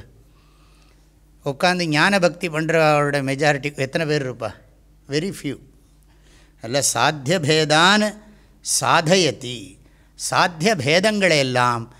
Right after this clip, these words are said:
அர்த்தம் வேணுமா அர்த்தம், காமம் வேணுமா காமம்,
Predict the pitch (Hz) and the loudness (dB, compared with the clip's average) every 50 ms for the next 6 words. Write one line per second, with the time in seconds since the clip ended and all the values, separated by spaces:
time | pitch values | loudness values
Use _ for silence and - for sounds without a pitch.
0 | - - - _ - 135 131 143 - - 160 160 160 165 170 175 190 226 247 233 | -20 -20 -20 _ -6 -4 -4 -2 -2 -2 0 0 2 0 0 0 2 2 2 2
1 | 196 147 - - - 139 127 123 123 - 139 143 143 147 151 151 147 147 156 165 | 2 0 -2 -6 -8 -8 -8 -8 -6 -2 0 0 0 0 -2 -2 -2 -2 -2 -2
2 | 175 185 208 240 247 196 151 131 123 113 117 120 117 113 123 | -2 -2 -2 -4 -2 0 0 0 0 0 -4 -6 -10 -12 -16